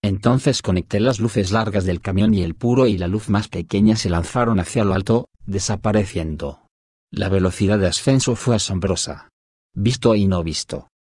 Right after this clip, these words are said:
Recuerdo que esos días de agosto de mil novecientos setenta y seis recibí la noticia de otro gigantesco objeto,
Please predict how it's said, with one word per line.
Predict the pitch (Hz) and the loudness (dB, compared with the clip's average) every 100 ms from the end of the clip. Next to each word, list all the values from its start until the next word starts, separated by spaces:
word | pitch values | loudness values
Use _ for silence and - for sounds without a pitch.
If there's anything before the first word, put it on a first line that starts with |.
| _ - | _ 0
Recuerdo | 107 101 156 156 107 | 0 2 4 4 4
que | 101 110 | 2 2
esos | 110 120 92 | 2 -2 0
días | 117 131 104 | 4 4 4
de | 90 | -2
agosto | 76 76 - 117 | -2 -6 -4 -2
de | 98 | 2
mil | 101 113 | 2 2
novecientos | 98 95 110 107 - | 0 0 -2 -2 -6
setenta | 98 - 95 90 | -6 -4 -4 -2
y | 92 | -4
seis | - 123 107 | 0 0 2
recibí | 107 - 101 | 0 0 0
la | 98 | 2
noticia | 92 92 - 104 113 | 2 0 0 0 0
de | 90 | 0
otro | 90 98 | -2 -2
gigantesco | 95 104 90 87 - 110 104 | -2 0 0 0 0 0 -2
objeto, | 92 - 90 - 80 82 | -2 -4 -10 -8 -12 -12